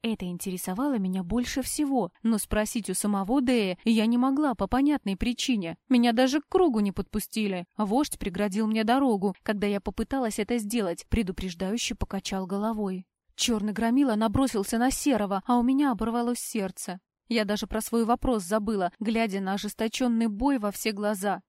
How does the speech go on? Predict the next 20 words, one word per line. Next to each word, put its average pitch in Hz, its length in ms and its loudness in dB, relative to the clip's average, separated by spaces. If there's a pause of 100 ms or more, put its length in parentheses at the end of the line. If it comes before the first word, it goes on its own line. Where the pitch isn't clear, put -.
(100)
Хищники 208 540 -4
сошлись 240 540 -2
в - 80 -16
схватке 247 720 -2
и 247 80 0
нападали 247 500 0
друг 220 240 -4
на 208 100 -2
друга 247 300 2
с - 100 -6
молниеносной 247 720 2
точностью. 185 760 -4 (640)
«Твоя 196 400 -2
честь, - 440 -10
его 208 460 -2
честь», — - 500 -10 (120)
ответил 185 480 -8
за 185 120 -8
супругу 190 480 -6
вождь. 180 420 -6